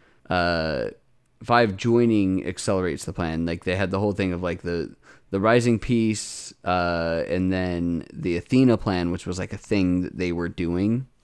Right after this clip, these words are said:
as the Rising Peace. Uh, and then, uh, Shibazaki goes and visits the,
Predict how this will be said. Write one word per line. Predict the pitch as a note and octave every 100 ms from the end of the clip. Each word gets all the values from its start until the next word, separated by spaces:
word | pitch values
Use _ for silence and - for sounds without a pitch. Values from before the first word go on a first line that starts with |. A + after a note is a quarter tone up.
| _
as | - F#2
the | G2+
Rising | F#2 F#2+ G2+
Peace. | F#2 A2 B2 - - _ _ - - - _ -
Uh, | F#2 E2+ D#2 D2 -
and | F#2 F#2+
then, | F#2+ F#2 F#2 F2+ E2+ - - _ _ _
uh, | G2 F2
Shibazaki | F2+ B2 A2+ G#2+ G2+ F#2
goes | F2+ F2
and | E2+ F2 F#2
visits | A#2 A2 G#2+ - -
the, | F#2+ F2+ E2+ D#2 D2+